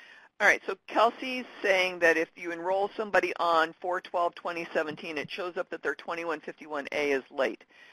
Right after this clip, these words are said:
You are supposed to be uploading a twenty-one fifty-one A with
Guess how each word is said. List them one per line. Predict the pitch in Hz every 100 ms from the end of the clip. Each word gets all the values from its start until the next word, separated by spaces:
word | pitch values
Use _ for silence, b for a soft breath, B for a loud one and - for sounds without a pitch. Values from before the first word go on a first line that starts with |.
| B B B B B -
You | 196 175
are | 156 185 220 277 -
supposed | - - 233 233 -
to | 208
be | 208
uploading | - 185 185 185 180 170 165
a | 156 156
twenty-one | - 196 208 202
fifty-one | 196 196 - 196 175 170 -
A | 170 160 147 147
with | 156